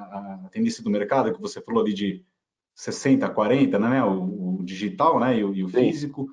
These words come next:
Speaker 1: Ah, e, e como é que é hoje? A, a, você falou que a Sony é, é menor ali em tamanho e estrutura, mas o resultado é igual ou até melhor? Aí você pode dar algum número? A gente consegue
Speaker 2: Ah,
Speaker 1: ter
Speaker 2: não, eu
Speaker 1: algum
Speaker 2: estava
Speaker 1: saber?
Speaker 2: comparando com os anos, com os anos noventa, né?
Speaker 1: Tá.
Speaker 2: Ah,
Speaker 1: Tá.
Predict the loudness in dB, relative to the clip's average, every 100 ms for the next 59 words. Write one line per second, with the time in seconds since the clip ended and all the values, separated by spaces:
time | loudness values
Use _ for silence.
0 | _ _ _ -8 -6 -6 2 4 4 2
1 | 2 4 4 4 6 4 4 2 0 -2
2 | -4 -6 -6 -4 0 0 2 0 2 2
3 | 0 0 0 2 4 4 4 2 2 2
4 | 2 4 4 4 -2 -6 0 2 4 0
5 | -8 -4 2 2 4 2 2 4 4 6
6 | 6 6 6 4 2 2 2 2 0 -2
7 | 0 2 4 2 0 0 2 0 -4 -8
8 | 6 8 10 8 8 8 6 2 2 6
9 | 6 6 4 4 4 0 -8 -2 0 2
10 | 2 4 4 4 2 0 -2 -2 0 0
11 | -2 -12 _ _ 0 6 8 8 8 6
12 | 4 2 -2 -6 -8